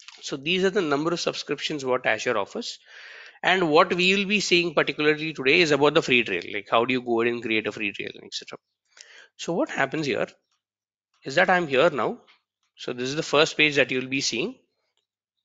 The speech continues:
while you come down when you create something known as an Azure portal or an account with Azure. So A, you have a tenant now. Now what I'll do is that I'll just come down.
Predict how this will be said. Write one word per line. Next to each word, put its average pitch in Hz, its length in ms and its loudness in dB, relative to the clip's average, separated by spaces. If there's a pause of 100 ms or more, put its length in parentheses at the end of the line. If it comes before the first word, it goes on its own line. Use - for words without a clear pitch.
(380)
while 131 160 2
you 127 160 -6
come 127 220 -2
down 127 200 -2
when 127 140 -4
you 123 80 -4
create 123 340 -2
something 123 360 -6
known 123 200 -4
as 120 160 -2
an 120 120 -4
Azure 110 280 -2
portal 123 340 -6 (840)
or 123 120 0
an 127 280 -2
account 143 420 -2
with 117 140 -4
Azure. 101 320 4 (1300)
So 180 260 0
A, 175 160 6
you 196 200 4
have 160 180 6
a 175 60 4
tenant 143 320 2
now. 95 140 -8 (1160)
Now 175 140 2
what 185 180 4
I'll 220 140 6
do 202 280 -6 (100)
is 143 120 -6
that 151 140 4
I'll 170 120 4
just 226 200 -8
come 180 200 0
down. 139 240 -4